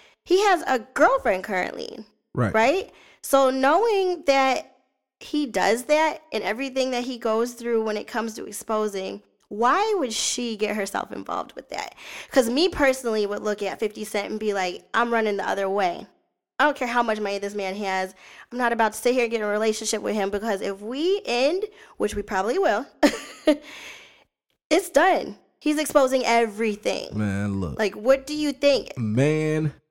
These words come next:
Speaker 2: look.
Speaker 1: Hollywood is so special,
Speaker 2: Yeah,
Speaker 1: dog.
Speaker 2: Hollywood's a different story.
Speaker 1: It
Speaker 2: So
Speaker 1: is.
Speaker 2: when it comes to celebrities and their exposés and their story, sometimes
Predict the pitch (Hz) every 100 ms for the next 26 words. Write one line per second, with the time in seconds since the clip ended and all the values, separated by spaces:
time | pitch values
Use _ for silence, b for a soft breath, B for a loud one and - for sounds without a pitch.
0 | _ 135 98 98 107 110 247 277 302 269
1 | 190 196 - 220 233 - 247 226 - 131
2 | 117 151 220 208 202 175 156 170 147 139
3 | 160 139 104 - 208 196 208 165 143 156
4 | 165 220 202 - 127 131 139 143 143 127
5 | 110 117 127 76 123 - - 117 117 117
6 | 117 120 120 117 117 117 104 104 107 113
7 | 127 - B B - 254 240 247 185 160